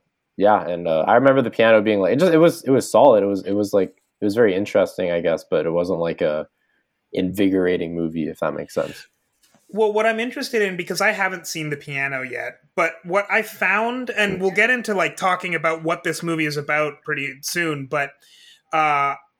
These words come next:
Speaker 2: unlike a lot of movies that I'm used to, I felt like The Power of the Dog,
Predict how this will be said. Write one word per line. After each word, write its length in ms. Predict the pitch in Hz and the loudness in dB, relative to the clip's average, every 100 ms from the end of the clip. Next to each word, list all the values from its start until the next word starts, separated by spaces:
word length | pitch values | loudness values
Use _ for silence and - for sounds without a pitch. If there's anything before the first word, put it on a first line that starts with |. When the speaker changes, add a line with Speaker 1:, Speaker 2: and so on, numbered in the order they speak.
| - | -2
Speaker 2:
unlike 480 | 208 226 208 170 - - _ _ _ _ _ _ | 0 2 2 2 -6 -20 _ _ _ _ _ _
a 80 | 190 | -2
lot 240 | 185 185 | 2 2
of 80 | 190 | 2
movies 300 | 185 190 175 | 0 -4 -2
that 100 | 165 | -2
I'm 140 | 160 156 | -2 0
used 300 | 220 233 - | -2 -4 -4
to, 260 | 160 139 - - - - | -4 -4 -10 -20 -20 -4
I 80 | 202 | -4
felt 300 | 202 226 262 | 0 -2 0
like 180 | 254 247 | -4 -4
The 60 | |
Power 420 | 240 - 185 196 190 | -8 -2 0 2 0
of 140 | 165 | -2
the 80 | 175 | -6
Dog, 560 | 147 139 151 175 170 | -2 -2 0 0 -2